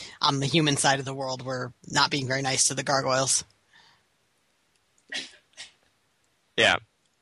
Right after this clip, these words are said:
Speaker 2: And that basically the whole game was spent figuring out their point of view and developing understanding and then forging peace with, uh, between Lord British and the King of the Gargoyles.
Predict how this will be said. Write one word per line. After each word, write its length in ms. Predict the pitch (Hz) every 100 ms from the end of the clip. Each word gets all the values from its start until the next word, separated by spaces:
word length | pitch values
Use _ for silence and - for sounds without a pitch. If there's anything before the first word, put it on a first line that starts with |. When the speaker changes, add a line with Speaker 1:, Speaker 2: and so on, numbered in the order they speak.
| _ 127
Speaker 2:
And 160 | 120
that 140 | 117 110 - _ _ -
basically 500 | 135 - 127 117 110
the 200 | - 117
whole 160 | 127
game 200 | 120 113
was 100 | 110
spent 240 | - 113 -
figuring 380 | 113 104 104
out 160 | 104 95
their 160 | 104 98
point 220 | 110 104
of 60 |
view 340 | 92 101 104 101
and 180 | 92 85 _ _
developing 440 | 92 98 95 98
understanding 800 | 95 92 - 101 95 95 92 92
and 180 | 87 87 _ - - - - _ - - - - -
then 500 | 120 107 101 98 92 _ _ _
forging 400 | 117 113 104 101
peace 480 | 95 104 95 - -
with, 480 | 98 - - - - _ _ -
uh, 320 | 87 78 80 - -
between 380 | - 107 95
Lord 160 | 92 90
British 420 | 92 90 85 -
and 160 | - 92
the 60 | 90
King 180 | 95
of 60 | 92
the 60 | 90
Gargoyles. 800 | 90 87 85 85 - - -